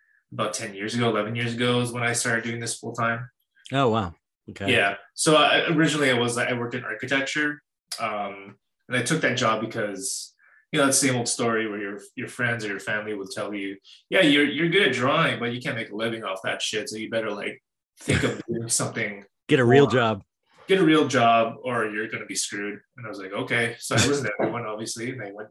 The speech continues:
Speaker 1: to architecture thinking that, you know, I could, I could, it would be a job and I could still, like, be creative in a way. And then
Speaker 2: Mm-hmm.
Speaker 1: so I went to college for three years, started working, and then, like, within three years, I was like,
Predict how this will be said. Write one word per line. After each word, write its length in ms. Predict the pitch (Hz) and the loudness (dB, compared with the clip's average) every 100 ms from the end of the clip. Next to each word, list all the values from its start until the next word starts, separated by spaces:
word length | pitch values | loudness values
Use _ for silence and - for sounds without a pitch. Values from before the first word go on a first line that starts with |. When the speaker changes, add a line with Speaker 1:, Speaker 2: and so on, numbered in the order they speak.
| - | -6
Speaker 1:
to 100 | 123 | -4
architecture 600 | 104 107 95 104 - 113 - | -4 -6 -8 -10 -10 -12 -6
thinking 400 | 143 131 123 120 | -4 -2 -2 -2
that, 240 | 113 110 - - _ _ _ _ _ _ _ _ - | 0 0 0 -4 _ _ _ _ _ _ _ _ -6
you 120 | 127 | -2
know, 300 | 123 117 113 - | 0 0 -2 -6
I 180 | 101 135 | -6 -2
could, 280 | 151 120 120 - | 0 -2 -4 -8
I 100 | 131 | -6
could, 240 | 123 160 165 | -2 -2 0
it 80 | 151 | 0
would 120 | 123 | 4
be 120 | 135 | 4
a 80 | 120 | 4
job 500 | - 139 135 135 135 | 2 2 4 2 2
and 80 | 131 | 0
I 80 | 120 | -4
could 160 | 120 - | -6 -10
still, 640 | - 123 117 120 113 - _ _ _ _ - | -6 -4 -2 -2 -4 -8 _ _ _ _ -12
like, 440 | 113 101 101 - _ _ _ _ - | -6 -6 -8 -14 _ _ _ _ -10
be 120 | 127 | -8
creative 460 | 123 - 104 135 147 | -6 -6 -2 0 0
in 80 | 160 | 0
a 60 | 165 | 0
way. 440 | 170 180 185 - _ _ _ - | 0 -2 -6 -12 _ _ _ -8
And 120 | 139 | 0
then 220 | 131 120 | 2 4
Speaker 2:
Mm-hmm. 180 | 120 123 - | 2 0 -2
Speaker 1:
so 120 | 135 | -2
I 20 | 127 | 0
went 180 | 143 | -2
to 60 | 143 | -4
college 380 | - 147 143 135 | 0 4 4 2
for 60 | 120 | -6
three 280 | 131 135 | -4 -2
years, 540 | 127 117 117 113 - - _ _ _ | -2 -4 -6 -8 -12 -16 _ _ _
started 340 | - 143 139 | 0 2 4
working, 480 | 127 123 123 117 117 | 2 0 0 -6 -8
and 100 | 123 | -6
then, 160 | 120 120 | -4 -4
like, 240 | 110 110 117 | -4 -6 -6
within 280 | 117 127 | -6 -6
three 220 | 120 117 117 | -6 -6 -4
years, 280 | 113 117 113 | -4 -4 -4
I 40 | |
was 100 | 107 | -4
like, 180 | 104 | -4